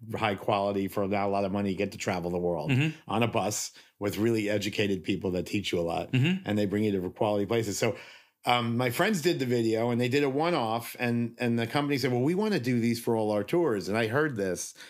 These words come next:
Speaker 1: And, and, and so two of the guys stayed on, and they said, one was a producer and one was, um, camera, right? Sure.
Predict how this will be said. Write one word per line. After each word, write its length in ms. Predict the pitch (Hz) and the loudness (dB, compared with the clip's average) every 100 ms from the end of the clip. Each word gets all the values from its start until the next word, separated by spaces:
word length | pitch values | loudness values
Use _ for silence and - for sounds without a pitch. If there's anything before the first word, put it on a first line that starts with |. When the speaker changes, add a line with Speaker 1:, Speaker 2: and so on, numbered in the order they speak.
| - - _ _ 113 | -20 -20 _ _ -2
Speaker 1:
And, 260 | 113 110 104 | 0 -2 0
and, 300 | 110 110 110 | 0 0 0
and 400 | 110 110 104 101 | 2 2 2 0
so 180 | - 120 | 0 -2
two 340 | - - 220 | 0 0 2
of 60 | 220 | 4
the 60 | 165 | 2
guys 300 | 127 117 110 | 2 0 0
stayed 240 | 123 117 | 0 2
on, 260 | 120 117 113 | 2 0 0
and 140 | 104 | 0
they 120 | 104 | -2
said, 440 | 98 110 104 98 - _ - | -2 0 0 -2 -6 _ -4
one 120 | 120 | 0
was 120 | 127 | 0
a 40 | 107 | 0
producer 500 | 110 113 110 110 104 | 0 2 0 0 0
and 180 | 101 98 | 0 0
one 240 | 101 101 | 0 2
was, 300 | 98 92 82 | 2 0 -2
um, 540 | 87 95 92 90 85 78 _ - - _ _ _ _ _ _ _ _ _ - | -2 0 0 0 -2 -4 _ -12 -12 _ _ _ _ _ _ _ _ _ -4
camera, 320 | 135 117 95 | 0 0 0
right? 340 | 98 107 120 117 | 0 2 0 0
Sure. 300 | 127 113 | 0 0